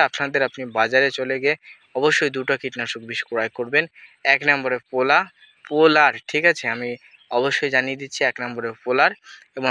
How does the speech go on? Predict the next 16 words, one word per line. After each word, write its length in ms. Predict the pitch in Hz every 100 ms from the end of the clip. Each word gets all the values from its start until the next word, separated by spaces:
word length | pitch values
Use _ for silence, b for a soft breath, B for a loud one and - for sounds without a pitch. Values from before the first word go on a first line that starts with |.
| 120
দুই 120 | 123 131
নম্বরে 260 | 131 127 127 -
চিতা, 220 | 131 - - _
এই 80 | 139
দুটোর 200 | 139 170 175
মধ্যে 180 | 170 151
একটা 180 | 127 143 135
ক্রয় 200 | 135 131
করলেই 260 | 131 123 123 113
হবে। 180 | 110 98 B B B
দুটো 180 | 123 127 151
বলে 140 | 147 147
ফেলেছি, 260 | 143 143 - 135
আন্তরিকভাবে 400 | 120 127 123 117 113
দুঃখিত 280 | 110 - 143 196 - B B B
বন্ধু। 260 | - 151 208